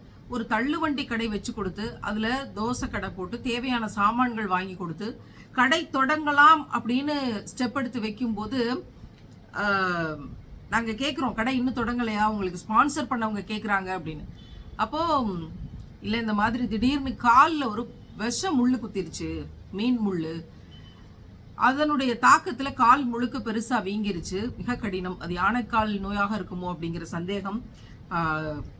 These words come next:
கண்டினியூஸா ஒரு மாசமா காய்ச்சல்ங்கிற சிச்சுவேஷன்ல ஹாஸ்பிட்டல்ல மூணு வாரமா இருக்கிறாங்க. இப்ப நாங்க இது, இது சம்பந்தமா, இந்த கடை சம்பந்தமா ஃபோன் பண்ணும்போது,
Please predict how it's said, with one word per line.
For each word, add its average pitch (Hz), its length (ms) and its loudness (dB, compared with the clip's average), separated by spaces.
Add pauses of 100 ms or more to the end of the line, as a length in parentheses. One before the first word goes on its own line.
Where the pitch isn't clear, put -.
(120)
கண்டினியூஸா 277 760 2
ஒரு 220 160 0
மாசமா 214 420 2
காய்ச்சல்ங்கிற 190 580 0 (100)
சிச்சுவேஷன்ல 180 880 -4
ஹாஸ்பிட்டல்ல 185 640 0
மூணு 180 320 -2
வாரமா 175 220 0
இருக்கிறாங்க. 147 340 -8 (540)
இப்ப - 180 -4
நாங்க 277 220 2
இது, 247 400 -4
இது 262 120 -2
சம்பந்தமா, 311 460 2
இந்த 269 160 -2
கடை 269 280 0
சம்பந்தமா 285 580 0
ஃபோன் 277 240 0
பண்ணும்போது, 240 640 0